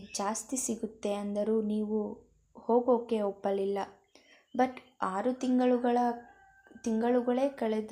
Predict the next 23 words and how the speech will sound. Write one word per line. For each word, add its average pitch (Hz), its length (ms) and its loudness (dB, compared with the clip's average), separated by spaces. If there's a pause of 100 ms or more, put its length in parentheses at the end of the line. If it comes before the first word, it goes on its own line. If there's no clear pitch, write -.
ಮೇಲೆ 214 420 0 (720)
ಈಗ 226 360 -2
ಬಂದು 247 560 2
ನಾನು 226 280 0
ಹೋಗ್ತೀನಿ 240 600 -2
ಅಂದರೆ 220 340 -2
ಹೇಗೆ?" 214 480 -2 (480)
ಎಂದರು. 202 420 -4 (2000)
"ನಮ್ಮ 214 320 2
ನಾಡು, 254 580 2
ನಮ್ಮ 214 240 0 (120)
ದೇಶ 240 320 0
ಅನ್ನೋ 214 320 -2
ಗೌರವ 208 440 -4 (380)
ಈಗಲೂ 226 420 -2
ಕೂಡ 220 280 -6 (140)
ಇದೆ, 196 240 -8 (400)
ಆದರೆ 202 420 -6 (260)
ಮನಸ್ಸಿಗೆ 208 600 -6
ನೆಮ್ಮದಿ 202 580 -6
ಇಲ್ಲ. 196 180 -4 (880)
ಲೈಫ್‌ನಲ್ಲಿ 220 760 0
ಸ್ವಲ್ಪ 214 260 -4